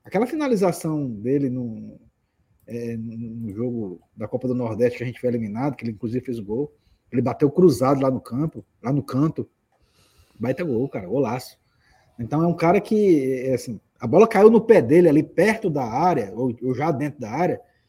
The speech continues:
a gente já fica naquela expectativa, vai sair alguma coisa. Então, quando a gente tem um jogador desse no time, é bom.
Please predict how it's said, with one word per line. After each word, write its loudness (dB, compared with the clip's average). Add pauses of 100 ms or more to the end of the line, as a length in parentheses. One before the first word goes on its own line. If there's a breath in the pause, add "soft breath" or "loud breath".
(320)
a -6
gente 0
já 0
fica -2
naquela 0
expectativa, 0
vai 0
sair 0
alguma 0
coisa. 2 (680)
Então, -12 (100)
quando 2
a 2
gente 0
tem 0
um 0
jogador 2
desse 0
no -4
time, -8 (460)
é -4
bom. 0